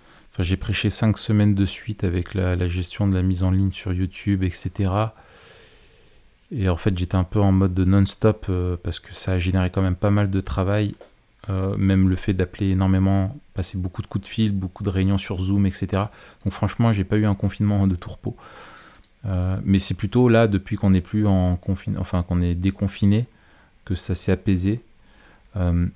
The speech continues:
par contre, j'ai plutôt bien supporté la, la période intense parce que aussi, je remarque, parce que, bah,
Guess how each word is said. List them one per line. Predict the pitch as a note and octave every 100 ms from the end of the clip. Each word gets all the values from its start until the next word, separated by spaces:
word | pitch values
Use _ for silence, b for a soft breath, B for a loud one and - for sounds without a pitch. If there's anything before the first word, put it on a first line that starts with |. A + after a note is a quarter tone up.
| -
par | -
contre, | - C#3 - - - _ _ _
j'ai | A2 F#2+
plutôt | F#2+ - G#2+
bien | F2+ F2 A2+ B2+
supporté | - - - G2 - A2 A2
la, | F2+ F2 F2+ - b b b _ -
la | F#2
période | - F#2+ F#2+
intense | F#2+ F#2 C#3 C#3 - -
parce | - F#2+
que | - - A2+ C3+ - _ _ _ -
aussi, | G2+ - A#2 A2
je | G2+
remarque, | F#2 F#2+ G2 - - - -
parce | F2+
que, | -
bah, | G#2 F2+